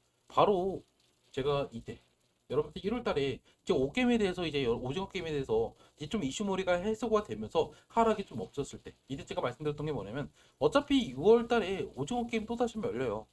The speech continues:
그러면 결국 그때 전후로 해서 또다시 한번 얘들이 탈출기회 줄 거다라고 말씀을 드렸는데, 자, 여러분들께서는 오히려 언제 많이 매수를 하셨을까요? 맞아요.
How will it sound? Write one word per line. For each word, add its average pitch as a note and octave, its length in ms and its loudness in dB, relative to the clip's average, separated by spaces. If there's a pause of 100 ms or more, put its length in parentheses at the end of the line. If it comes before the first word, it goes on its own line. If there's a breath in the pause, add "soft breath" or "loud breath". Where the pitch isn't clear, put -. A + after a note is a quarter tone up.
(200)
그러면 G3 380 4
결국 D3 340 -6
그때 C#3 260 -8
전후로 A#2 340 -8
해서 C#3 260 -6 (180 soft breath)
또다시 G3 300 -2
한번 F#3 200 -8
얘들이 B2+ 300 -8
탈출기회 G3+ 460 -4
줄 C3 180 -6
거다라고 D3+ 880 2
말씀을 - 420 -2
드렸는데, B2 480 -4 (560 soft breath)
자, D#3+ 300 6
여러분들께서는 A#3 680 6
오히려 G#3+ 400 0
언제 G#3+ 280 0
많이 G3+ 240 0
매수를 B2 320 -6
하셨을까요? C3+ 420 -12 (520)
맞아요. A2+ 440 -4